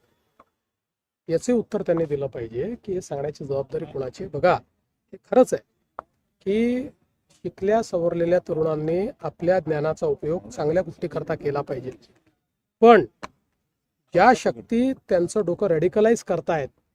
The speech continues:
त्या शक्तींच्या विरोधात आपण बोलणार आहोत की नाही? ज्या शक्ती त्यांच्या मनामध्ये भारत विरोधी बीजारोपण करतायत, त्या शक्तींचा आपण विरोध करणार आहोत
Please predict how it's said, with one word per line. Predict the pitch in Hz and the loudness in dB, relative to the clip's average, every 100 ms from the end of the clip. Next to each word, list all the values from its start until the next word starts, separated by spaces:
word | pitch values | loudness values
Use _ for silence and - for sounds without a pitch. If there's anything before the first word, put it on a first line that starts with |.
| _ _ _ _ _ _ _ | _ _ _ _ _ _ _
त्या | 202 202 | -2 -2
शक्तींच्या | 165 - 226 226 226 | -6 0 2 4 6
विरोधात | 214 214 226 | 6 4 4
आपण | 208 220 | 2 4
बोलणार | 202 208 220 | 6 6 6
आहोत | 214 - | 2 0
की | 151 | -4
नाही? | 123 - _ _ _ _ _ _ _ _ _ | -4 -12 _ _ _ _ _ _ _ _ _
ज्या | 185 233 | 4 4
शक्ती | - - - 220 160 170 _ _ _ _ _ - | 2 -6 0 2 2 -4 _ _ _ _ _ 2
त्यांच्या | 180 190 - 240 254 | 2 0 2 4 4
मनामध्ये | 185 175 202 185 202 226 143 | 2 2 2 2 2 0 -2
भारत | 131 170 226 | -6 -4 -4
विरोधी | 185 185 185 165 226 262 - | -2 -2 -2 0 -2 -2 -6
बीजारोपण | 165 156 214 214 214 196 | -6 0 2 2 2 -2
करतायत, | 175 165 180 143 - _ _ _ _ | -4 -2 -2 -2 -8 _ _ _ _
त्या | 214 | -4
शक्तींचा | - - 247 254 247 | -2 -2 0 4 4
आपण | 214 233 | 6 6
विरोध | 208 208 - | 8 4 4
करणार | 175 170 | 2 4
आहोत | 156 | 0